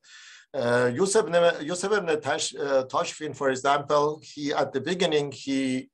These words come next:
uh, got a lot of, uh, support from the Baghdad and from the Ghazali. And when he took power and after they,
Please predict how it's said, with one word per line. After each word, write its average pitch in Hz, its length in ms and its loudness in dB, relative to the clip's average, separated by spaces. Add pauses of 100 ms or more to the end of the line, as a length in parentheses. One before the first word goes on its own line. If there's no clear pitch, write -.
uh, 117 500 2
got 123 280 -2
a - 20 -6
lot 131 160 0
of, 120 260 -2 (120)
uh, 104 360 -2
support 165 560 0
from 127 340 -2
the 117 200 -8
Baghdad 104 600 0
and 113 260 -4
from 101 240 -6
the 98 140 -8
Ghazali. 131 540 -2 (520)
And 127 140 -10
when 156 180 4
he 147 300 -4
took 151 320 -10
power 135 360 4
and 131 200 2
after 139 760 -2 (100)
they, 123 640 -6